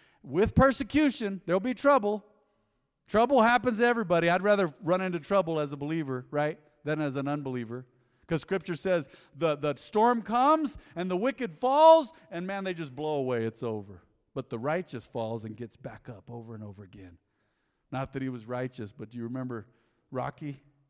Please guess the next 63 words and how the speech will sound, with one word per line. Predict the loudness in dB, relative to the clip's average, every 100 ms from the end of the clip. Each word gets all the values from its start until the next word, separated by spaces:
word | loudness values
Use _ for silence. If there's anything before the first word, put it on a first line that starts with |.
| _ _ _ _ _ _ _ _ _ -10
Man, | -10
he'd | -8
get | -8
his | -8 -8
head | -10 -10
knocked | -12 -16 -16 -16
off | -16 -14
and | -14
he'd | -12
get | -12
back | -12 -16 -16
up. | -16
And | -14
the | -12
guy | -10 -6 -6
on | -6
the | -8
other | -10
corner | -12 -10 -8
of | -8
the |
ring | -8 -8
in | -8
those | -10 -10
movies | -10 -8 -10
would | -10
always | -10 -10
like, | -12 -14 _ _
"Oh | -20 _
my | -16 _
gosh, | -20 _ _ -20 -20 -12 -6
is | 0
he | 2
not | 4 2 0 0
done | 2 4
yet? | 4 4
I | 2
thought | 2 0
I | 0
wiped | -2 -2 0 0 0
him | -2 0
out." | 0 0
And | 0
he's | 0
going, | 0 -2 -4 -16 -20 -20 -2
"Come | 4 4
on, | 4 -2 -12 -18 -14
<laughs> | -14 -14 -2
ain't | 0 2
so | 4 4
bad," | 4 4 6 4 2
right? | -4 -6 -10 _ _ _ _
He's | -8 -2
still | 0 2
talking | 2 2 0 0
like, | 0
"Let's | 2 4
go | 8 8
again. | 8 4 2 0 -2
Take | -6 -6
your | 0
best | 0 0
shot." | -2 -4 -6 -10